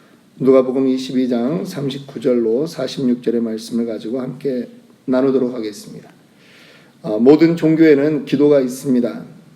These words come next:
그들마다 하는 방법들이 다 있습니다.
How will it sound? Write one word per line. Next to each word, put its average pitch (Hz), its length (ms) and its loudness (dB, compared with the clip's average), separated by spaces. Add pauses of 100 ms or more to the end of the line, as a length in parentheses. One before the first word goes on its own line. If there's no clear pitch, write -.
(440)
그들마다 120 800 0
하는 143 340 -2
방법들이 131 800 -2 (320)
다 117 380 -6
있습니다. 123 720 -4